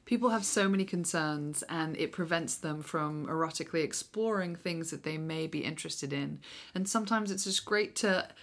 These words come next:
examine those concerns, get them cleared up, and then perhaps there'll be more space for erotic exploration in your life.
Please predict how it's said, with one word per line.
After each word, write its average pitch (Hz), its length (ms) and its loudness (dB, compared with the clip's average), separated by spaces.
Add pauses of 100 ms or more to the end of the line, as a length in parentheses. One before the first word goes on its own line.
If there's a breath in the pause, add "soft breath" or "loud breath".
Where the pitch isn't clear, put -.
(120)
examine 202 640 4
those 196 280 4
concerns, 190 920 0 (320 loud breath)
get - 220 4
them 196 180 4
cleared 202 340 4
up, 254 360 0
and 190 200 4
then 196 540 2
perhaps 214 300 0
there'll 214 120 4
be 208 80 4
more 202 200 2
space 220 440 0
for 180 320 -2
erotic 190 400 -2
exploration 214 680 -4
in 151 100 -4
your 151 120 -6
life. 151 420 -8